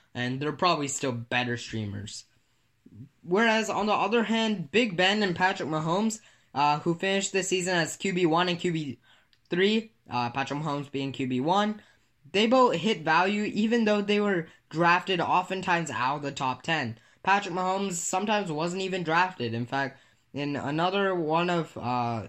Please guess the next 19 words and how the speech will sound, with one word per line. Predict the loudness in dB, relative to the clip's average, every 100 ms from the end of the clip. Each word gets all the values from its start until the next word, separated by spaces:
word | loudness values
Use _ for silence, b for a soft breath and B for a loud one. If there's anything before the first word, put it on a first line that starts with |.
| -10
in | -4 -2 -2 -2
one | -2
of | 0
my | -2
brother's | 0 0 0 -2
leagues | -4 -4
this | -6 -6
time, | -4 -4 -4 b b -2
Patrick | 0 0 0
Mahomes | 0 -2
was | -4
picked | -6 -4 0
up | 0 0
by | 0
waivers | 2 2 2 2 0
along | -2 -2 0 0
with | 0 0
James | -2 -2 -4
Conner | -2 -2 -2 -4